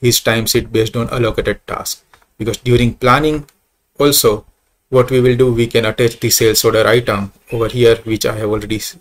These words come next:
sold, and now this employee is working on that particular task. So I have planned only eighty hours for this particular candidate to work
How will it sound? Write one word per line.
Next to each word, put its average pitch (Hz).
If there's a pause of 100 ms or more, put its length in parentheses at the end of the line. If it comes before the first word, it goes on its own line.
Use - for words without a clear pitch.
(140)
sold, 127
and 113
now 110
this 107
employee 107
is 101
working 101 (560)
on 127
that 123
particular 107
task. - (480)
So -
I 135
have 135
planned 131
only 139
eighty 143
hours 95
for 147
this 127
particular 107
candidate 120 (100)
to 120
work 117